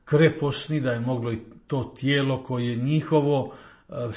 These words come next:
primiti snagu od duha, pa na taj način onda on kaže i kršćanima da trebaju biti takvi, da se snaže, da prihvaćaju izazove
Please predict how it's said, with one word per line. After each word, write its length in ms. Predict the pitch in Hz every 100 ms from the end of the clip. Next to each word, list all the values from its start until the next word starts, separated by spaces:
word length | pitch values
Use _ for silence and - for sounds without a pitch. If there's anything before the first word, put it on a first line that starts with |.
| - -
primiti 420 | 139 151 120 127
snagu 580 | - 127 131 143 131 127
od 180 | 113
duha, 500 | 131 196 - 170 143 - - -
pa 120 | 214
na 200 | 160 160
taj 200 | 180 131
način 400 | 110 120 - 127
onda 240 | 120 117 127
on 220 | 139 110
kaže 400 | - 131 113 113
i 100 | 104
kršćanima 760 | 185 185 - 180 170 160 143 - - - _ _
da 120 | 139
trebaju 520 | 151 135 143 143 131
biti 540 | 113 135 - 135 113 - - - _ _ _ _ _
takvi, 420 | 120 98 - 151
da 120 | 127 110
se 180 | -
snaže, 720 | - 135 156 175 139 170 131 92 - _ _ _ _ -
da 200 | 120 131
prihvaćaju 720 | - 139 160 143 117 131 113
izazove 540 | 175 156 147 160 143